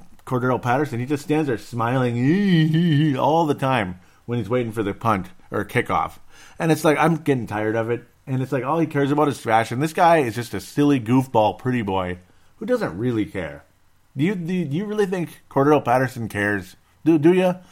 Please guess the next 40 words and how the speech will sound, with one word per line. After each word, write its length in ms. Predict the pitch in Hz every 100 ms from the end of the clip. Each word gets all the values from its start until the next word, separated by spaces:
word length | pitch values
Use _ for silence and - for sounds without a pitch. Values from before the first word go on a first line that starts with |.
| - - - - -
Or, 180 | 131
or 100 | 151 147
do 40 |
you 60 | 151
think 160 | 160
he 80 | 147
just 180 | 147 147
likes 220 | 139 135
to 80 | 107
look 240 | 113 98
good? 320 | 107 110 104 107
And, 360 | 123 120 120
you 60 | 123
know, 60 | 123
when 80 |
he 40 | 123
makes 220 | 139 143
a 40 |
play 260 | 135 131 127
and 100 | 120
then 80 | 123
it 100 | 104
looks 240 | 120 117
good 220 | - 104
and 40 | 95
it's 140 | 87
cool. 420 | - 135 107 92 - - - -
I 100 | 147
think 240 | 165 196 -
Cordero 320 | 151 143 117
Patterson 440 | 131 123 110 101
doesn't 280 | 104 104 90
get 160 | 92 80
it. 200 | 78 85
And, 420 | 98 95 90 - _ -
yeah, 220 | 92 78 _ _
he's 200 | 143 131
just 380 | 160 - - - _
a 120 | 98
jackass. 840 | 90 - 104 120 135 98 80 -